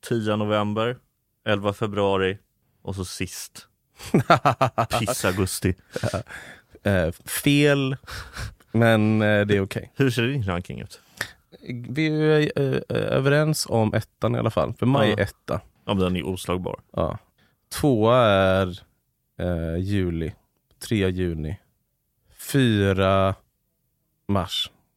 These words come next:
Speaker 2: tror jag.
Speaker 1: Mars? Varför tycker du om mars mer än april?
Speaker 2: Nej, men för att, eh, april så börjar man bli ganska trött på det, men i mars är man fortfarande ganska glad över att det börjar bli ljust ute.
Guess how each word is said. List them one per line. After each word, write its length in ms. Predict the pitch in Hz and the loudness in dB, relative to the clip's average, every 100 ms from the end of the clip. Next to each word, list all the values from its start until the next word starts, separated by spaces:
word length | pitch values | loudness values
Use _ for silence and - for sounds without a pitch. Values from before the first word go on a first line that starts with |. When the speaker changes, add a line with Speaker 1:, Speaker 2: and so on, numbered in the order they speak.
| - | -18
Speaker 2:
tror 120 | - | -14
jag. 320 | - - - - 123 | -14 -16 -20 -4 0
Speaker 1:
Mars? 680 | 120 214 - - - - - _ _ | 4 2 2 -2 0 -2 -4 _ _
Varför 200 | 165 170 | 2 2
tycker 240 | 196 185 | 0 4
du 60 | 202 | 6
om 260 | 185 175 | 6 6
mars 360 | 175 233 - - | 4 2 -2 0
mer 260 | 156 147 139 | 4 6 6
än 120 | 131 | 4
april? 480 | 127 - 214 - - - _ - | 0 -2 -4 -8 -12 -20 _ 2
Speaker 2:
Nej, 180 | 131 135 | 4 4
men 260 | 135 135 | 4 0
för 340 | 123 - 135 127 | 0 2 4 4
att, 400 | 123 117 _ - | 2 0 _ 0
eh, 260 | 117 117 113 | 2 2 2
april 460 | 123 - 127 135 139 | 0 0 0 0 -2
så 140 | - | -2
börjar 180 | 127 123 | 0 0
man 100 | 117 | 0
bli 100 | 113 | 0
ganska 240 | 107 - | 0 -2
trött 440 | - - 143 - - | -6 -2 -4 -4 -4
på 120 | 98 | -2
det, 80 | 87 | 0
men 160 | 98 | 0
i 40 | 101 | 2
mars 280 | 107 110 117 | 0 0 -4
är 20 | |
man 100 | 110 | -4
fortfarande 340 | - - 98 | -6 -4 -2
ganska 220 | 95 95 | 0 -2
glad 240 | 92 90 92 | -2 0 0
över 160 | 90 | 0
att 60 | 90 | -2
det 60 | 92 | -4
börjar 140 | 92 | -6
bli 100 | 90 | -4
ljust 340 | 92 104 - 101 | -4 -4 -6 -10
ute. 220 | 98 | -10